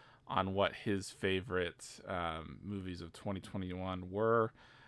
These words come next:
and, uh, maybe we can get, uh, a little bit of, uh, looking forward to him of, like, what he's looking to see, um, come out this year.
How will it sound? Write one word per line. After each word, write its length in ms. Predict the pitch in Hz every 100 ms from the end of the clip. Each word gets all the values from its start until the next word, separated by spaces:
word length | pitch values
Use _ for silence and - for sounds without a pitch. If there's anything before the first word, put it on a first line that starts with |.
| - -
and, 480 | 101 98 95 90 - -
uh, 180 | 98 90
maybe 260 | 95 95
we 160 | 92 92
can 280 | 90 90 90
get, 360 | 98 92 90 - - -
uh, 320 | 92 87 85 82
a 100 | 92
little 200 | 101 95
bit 160 | 90
of, 340 | 90 87 92 -
uh, 140 | 90 90
looking 300 | 104 - 101
forward 320 | - 101 95
to 80 | 90
him 280 | 95 92
of, 140 | 90 -
like, 140 | 90 85
what 180 | 95
he's 200 | 98 95
looking 240 | 95 90 87
to 60 | 85
see, 460 | - 95 87 87 - - - - - -
um, 380 | 90 85 82 82
come 240 | - 95
out 240 | 87 82
this 220 | 80 82 92
year. 440 | 90 90 87 85